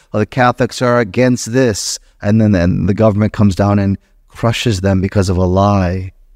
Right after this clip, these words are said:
This is, so many of these things are based upon bad use of the tongue. And not only throughout history, but you could say throughout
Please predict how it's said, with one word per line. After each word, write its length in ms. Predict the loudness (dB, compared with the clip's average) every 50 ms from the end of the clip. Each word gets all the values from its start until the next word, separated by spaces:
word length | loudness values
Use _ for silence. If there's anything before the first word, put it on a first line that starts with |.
| -20 -20 -20 _ _ -20 -20 -20 _ -20 -20 _ _ _ _ -20 -20 -20 -20 -20 -20 -20 -20 _ -20 -20 -20 _ -20 -20 -20 _ -20 -20 -20 -20 _ -20 -20 -20 -20 -20 _ -20 -20 -20 -20 _ -20 -20 -20 -20 _ -20 -20 -20 _ _ -8
This 340 | -6 -4 -2 -2 -2 0 0
is, 180 | 0 0 0 -2
so 260 | -4 -4 0 2 2
many 200 | 4 4 2 2
of 40 | 2
these 220 | 0 0 -2 -2 -2
things 340 | 0 0 2 2 0 0
are 80 | -2 -4
based 420 | -2 0 2 2 2 2 0 -2
upon 680 | -6 -6 -4 -2 -2 0 0 0 0 0 0 -2 -4 -6 _ _ _ _ _ _ _ _ _ -20
bad 480 | -10 -4 0 2 2 4 2 2 2 0
use 800 | 0 0 2 2 2 0 -2 -4 -6 -8 -8 -8 -8 -8 -10 -12 -10 -6
of 160 | -6 -6 -4 -4
the 80 | -6 -6 _ -8 -4
tongue. 540 | 0 0 2 2 2 0 0 -2 -4 -8 -10 _ _ _ _ _ _ _ _ _ _ _ _ -18 -8
And 80 | -2 0
not 160 | 0 2 2
only 380 | 2 2 2 2 2 0 -2 -4 _ _ _ _ -4
throughout 260 | 0 2 2 2 2
history, 300 | 2 0 0 0 0 -2
but 160 | -2 -2 -2
you 80 | -2 -2
could 140 | -2 -2
say 200 | 0 0 0 0
throughout 480 | -2 -2 -2 0 2 2 2 2 0 -4